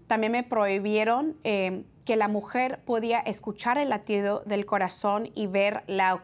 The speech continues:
la ecografía. La pantalla siempre tenía que estar volteada hacia el abortista y si la mujer lloraba o exig-, exigía ver la pantalla, no podía ver la pantalla. O sea, en otras palabras, no podía ver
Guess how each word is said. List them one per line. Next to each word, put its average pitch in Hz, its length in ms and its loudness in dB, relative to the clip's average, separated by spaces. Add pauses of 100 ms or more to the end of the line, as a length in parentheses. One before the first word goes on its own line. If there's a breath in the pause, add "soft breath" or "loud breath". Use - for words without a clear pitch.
(140)
la 196 240 2
ecografía. 185 880 -2 (460 loud breath)
La 214 120 2
pantalla 233 520 2
siempre 285 360 -2
tenía 226 280 -2
que 240 80 -8
estar 214 420 -2 (420)
volteada 214 480 2
hacia 196 640 0
el 202 240 -2
abortista 247 800 0 (380 loud breath)
y 214 100 -4
si 233 160 -8
la 220 140 2
mujer 226 420 -2
lloraba 220 640 2
o 226 100 2
exig-, 214 500 -8
exigía 226 680 -2
ver 226 300 0
la 240 140 0
pantalla, 202 600 0 (440 loud breath)
no 254 360 2
podía 220 640 0
ver 202 460 -2 (480 loud breath)
la 196 200 2
pantalla. 185 640 -2
O 196 80 -8
sea, 214 220 -4
en 220 160 -2
otras 262 240 -6
palabras, 220 460 0
no 214 120 -2
podía 208 460 0
ver 190 380 -2